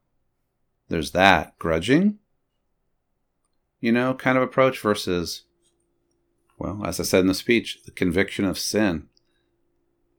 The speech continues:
You live in the opposite direction once you realize you've been wrong. And, um, so that's what we need to do. The church, well, I'm envisioning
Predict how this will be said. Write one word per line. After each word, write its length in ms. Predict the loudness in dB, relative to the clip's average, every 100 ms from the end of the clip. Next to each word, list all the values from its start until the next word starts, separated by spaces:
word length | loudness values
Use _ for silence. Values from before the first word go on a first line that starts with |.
| _ _ _ _
You 540 | -10 -2 2 2 -2 _ _
live 300 | -4 2 2
in 100 | 2
the 120 | 0
opposite 340 | 0 -2 -6 -6
direction 480 | -2 -2 -2 -8 -6
once 260 | -8 -8
you 80 | -6
realize 400 | -4 -4 -6 -8
you've 100 | -12
been 160 | -10 -10
wrong. 320 | -10 -12 -16 _ _ _ _ _ _ _ _ _ _ _ -8
And, 460 | -2 -2 -2 -6 -10 -8
um, 440 | -6 -6 -8 -14 _
so 280 | -4 -2 0
that's 240 | -2 -2
what 100 | -6
we 60 | -6
need 120 | -6
to 60 |
do. 240 | -8 -10 -12 _ _ _ _ _ _ _ _ _ -20 -20 -20 -20 -20 _
The 80 | -12
church, 720 | -6 4 6 6 2 -10 -12 _ _ _ _ _ _ _ _ _ _ _ _ _ _ _ _ _
well, 280 | 0 2 2
I'm 180 | 2
envisioning 760 | 0 -2 -2 0 2 2 2